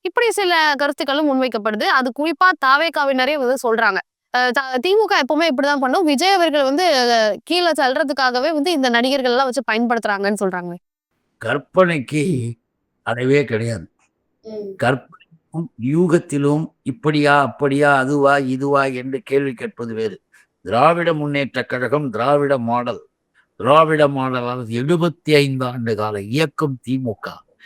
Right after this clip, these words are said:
Speaker 2: இன்றைக்கு இந்திய துணைக்கண்டம் முழுவதும் அரசியல் ரீதியாகவும் மற்றும் உள்ள அரசு ரீதியாகவும் எல்லோருடைய கவனத்தையும் ஈர்த்திருப்பவர் எங்களுடைய தலைவர் தமிழக முதல்வர் அண்ணன் தளபதி. எங்களுடைய பார்வை இன்னைக்கு மக்களுக்கு என்ன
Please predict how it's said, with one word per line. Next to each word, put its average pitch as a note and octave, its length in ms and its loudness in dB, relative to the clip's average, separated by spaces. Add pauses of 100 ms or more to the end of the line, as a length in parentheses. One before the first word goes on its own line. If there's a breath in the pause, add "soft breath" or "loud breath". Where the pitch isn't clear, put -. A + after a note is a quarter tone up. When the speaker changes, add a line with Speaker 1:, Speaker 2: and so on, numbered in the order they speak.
(160 soft breath)
Speaker 2:
இன்றைக்கு C3 540 0
இந்திய D#3 420 0 (120)
துணைக்கண்டம் D3 600 -2
முழுவதும் D3+ 520 -2 (480)
அரசியல் D#3 640 0
ரீதியாகவும் D3 720 2 (320)
மற்றும் E3+ 480 -2
உள்ள D#3 260 2
அரசு C#3+ 440 0
ரீதியாகவும் D3 720 2
எல்லோருடைய C#3+ 640 4
கவனத்தையும் C#3+ 560 0
ஈர்த்திருப்பவர் C3+ 680 0
எங்களுடைய A#2+ 460 -4
தலைவர் C3 540 -4
தமிழக A#2 340 -8
முதல்வர் G#2+ 300 -8
அண்ணன் F#2+ 240 -16
தளபதி. G2 420 -6 (500 loud breath)
எங்களுடைய F#3+ 600 2
பார்வை D3+ 520 2
இன்னைக்கு C#3+ 360 -2
மக்களுக்கு D#3+ 520 -2
என்ன D3+ 180 -2